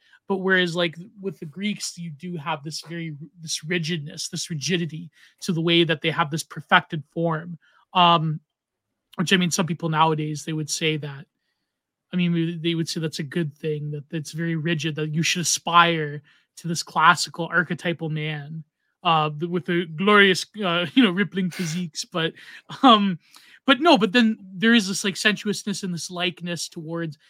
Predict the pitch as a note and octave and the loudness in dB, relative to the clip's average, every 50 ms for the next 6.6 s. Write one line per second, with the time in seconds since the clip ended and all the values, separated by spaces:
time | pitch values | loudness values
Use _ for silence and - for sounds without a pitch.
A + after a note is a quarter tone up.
0 | _ _ _ F#3 F3 F3+ F3 - - F#3+ F#3 F3+ F3+ D3+ F3+ F3 - - E3 D3+ | _ _ _ -6 -6 -6 -6 0 2 2 2 2 0 -2 -4 -8 -8 -10 -10 -8
1 | D#3 D#3 E3 D#3+ D3 D#3 D3 C#3 C#3 - - F3+ E3+ E3 D#3+ D#3 D#3 D3+ D3 _ | -6 -6 -6 -6 -6 -8 -12 -12 -14 -18 -12 -10 -8 -6 -6 -6 -8 -8 -10 _
2 | _ _ _ _ _ _ D#3+ - - - F3+ E3 F#3+ F#3 F3 F#3+ G3 G3+ F3+ F3+ | _ _ _ _ _ _ -4 -4 -4 -4 -4 -4 -4 -2 0 2 2 2 2 0
3 | F3+ E3+ D3 - F#3+ F3+ F3 E3 E3 D3+ - - - - _ _ _ _ _ _ | -2 -4 -4 -6 -4 -2 -2 -2 -4 -4 -6 -8 -8 -12 _ _ _ _ _ _
4 | _ - F#3+ D3+ - - - - A#3 A3+ - - G#3 D#3+ - - G3 E3 - - | _ -8 -4 -4 -4 -8 -2 2 2 2 2 0 -8 -10 -8 -8 -6 -6 -6 -8
5 | - D#3 - - - _ - - - - - - - - - _ - A3+ G3+ F#3 | -8 -10 -12 -16 -20 _ -20 -20 -20 -20 -20 -20 -20 -20 -20 _ 0 0 2 2
6 | F3 E3 - - F3 F3 F3+ F#3 F#3 F3 E3+ F3 | -2 -6 -6 -8 0 2 4 4 4 2 0 -4